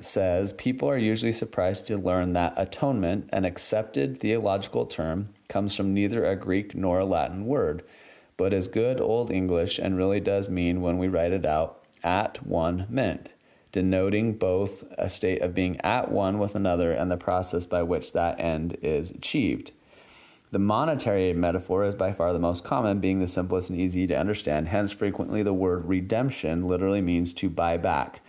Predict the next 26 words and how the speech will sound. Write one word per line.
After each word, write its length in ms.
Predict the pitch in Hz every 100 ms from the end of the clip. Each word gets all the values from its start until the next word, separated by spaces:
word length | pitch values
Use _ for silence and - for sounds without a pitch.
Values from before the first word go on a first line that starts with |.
| - - -
That 160 | 82 92
is 120 | 90
to 180 | - 95
reacquire 640 | 101 104 104 101 90 87
something 340 | 92 90 92
you 220 | 98 95 -
owned 420 | 78 78 87 -
previously. 680 | - 117 78 - - - - _ _ _ _ _ _ _ _ _ _ _ _ - - - - - - _ - -
By 160 | 92 92
redemption, 680 | 90 87 143 165 - 104 98
someone 260 | 107 107
has 140 | 107 95
paid 200 | 110 92
a 40 |
price 400 | - 139 123 -
to 80 | 98
get 320 | 95 98 -
you 120 | 113
off, 420 | 151 120 - - -
restoring 540 | 98 95 - 101 107 113
you 140 | 123
to 160 | - 143
a 40 |
former, 500 | 139 104 90 92 101
happier 420 | 98 78 85 92
condition." 720 | 90 104 104 127 - - -